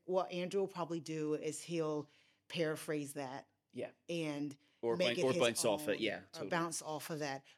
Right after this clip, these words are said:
Speaker 1: But the important thing is that and the morning blessing is the first part of our daily rhythm, and it's to greet every being in your home, including yourself,
Speaker 2: Mm.
Speaker 1: with the kindness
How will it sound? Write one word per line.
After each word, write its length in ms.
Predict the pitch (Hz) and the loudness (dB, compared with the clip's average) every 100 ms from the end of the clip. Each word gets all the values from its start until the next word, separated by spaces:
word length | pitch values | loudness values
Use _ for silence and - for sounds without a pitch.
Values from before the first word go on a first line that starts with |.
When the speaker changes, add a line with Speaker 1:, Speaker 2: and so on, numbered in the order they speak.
| _ | _
Speaker 1:
But 160 | 180 147 | -2 2
the 60 | 170 | 0
important 640 | 160 - 202 185 190 - | 0 -4 -2 -2 -4 -2
thing 200 | 165 156 | 0 0
is 220 | 139 127 | -2 -4
that 220 | 151 143 - _ _ _ | -6 -6 -10 _ _ _
and 220 | 175 160 - - | -4 -4 -6 -10
the 100 | 165 | -6
morning 500 | 160 165 175 190 190 | -2 0 0 0 -4
blessing 600 | 160 156 143 - 143 135 | -4 -4 -6 -8 -6 -6
is 180 | - 147 | -6 -10
the 80 | 156 | -10
first 480 | - - 160 156 - | -10 -4 -4 -4 -8
part 320 | 170 147 139 | -8 -6 -8
of 100 | 139 | -10
our 100 | 139 | -8
daily 300 | 135 143 139 | -4 -4 -4
rhythm, 400 | 131 135 131 131 - _ | -6 -8 -8 -8 -10 _
and 100 | 156 | -6
it's 160 | 151 - | -6 -6
to 120 | - | -8
greet 400 | 156 170 175 175 - _ 165 | -8 -4 -4 -6 -14 _ -10
every 720 | 170 165 175 196 202 208 220 151 | -8 -8 -4 -2 -2 -4 -10 -12
being 500 | 160 160 151 127 123 - - | -8 -4 -6 -6 -10 -14 -10
in 180 | 160 160 | -6 -6
your 180 | 160 | -6
home, 460 | 160 - 127 - 139 - - | -8 -10 -12 -12 -18 -20 -8
including 720 | 151 143 - 196 202 208 202 - | -8 -8 -4 -2 0 -2 -4 -10
yourself, 1040 | 147 147 135 - - 139 143 - - - _ 117 | -6 -6 -6 -8 -6 -8 -10 -14 -20 -20 _ -2
Speaker 2:
Mm. 300 | 120 110 - 165 | -2 -2 -6 -6
Speaker 1:
with 160 | 160 | -6
the 60 | 156 | -8
kindness 880 | - - 170 156 147 123 110 - | -10 -10 -4 -4 -4 -6 -10 -10